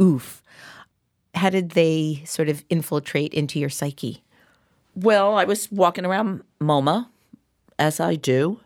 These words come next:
Speaker 2: still. Not as often as I did when I was a kid, though. And there was Ed Ruscha's Oof, and I just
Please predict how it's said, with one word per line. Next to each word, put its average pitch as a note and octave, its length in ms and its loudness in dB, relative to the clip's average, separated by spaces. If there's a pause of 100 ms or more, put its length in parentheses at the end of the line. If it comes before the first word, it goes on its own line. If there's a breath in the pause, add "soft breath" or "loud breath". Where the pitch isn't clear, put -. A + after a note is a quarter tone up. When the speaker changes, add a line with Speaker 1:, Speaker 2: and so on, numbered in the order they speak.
(320)
Speaker 2:
still. E3 480 -2 (800 soft breath)
Not C#3+ 180 2
as C#3+ 140 -4
often D3 320 -2
as D#3+ 140 -4
I - 100 0
did C3 240 0
when C#3 160 -4
I C3+ 40 -4
was C3 140 -4
a C3+ 60 -4
kid, C#3 260 -2 (340)
though. - 260 -4 (640 loud breath)
And D3+ 400 0 (260)
there D#3 220 2
was D#3 540 0
Ed D3 140 4
Ruscha's C#3+ 440 0 (100)
Oof, B2 360 0 (960)
and C#3+ 180 2
I D#3 160 2
just D3 400 -6